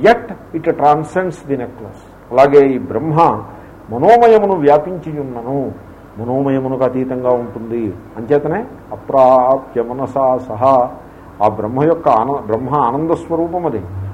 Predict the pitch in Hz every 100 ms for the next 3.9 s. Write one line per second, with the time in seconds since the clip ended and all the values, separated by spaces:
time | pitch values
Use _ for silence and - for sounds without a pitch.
0 | - - 120 123 120 110 151 165 170 160
1 | 139 139 160 143 131 120 123 120 95 95
2 | - - - - 117 113 107 107 120 117
3 | 151 110 117 123 120 107 104 101 110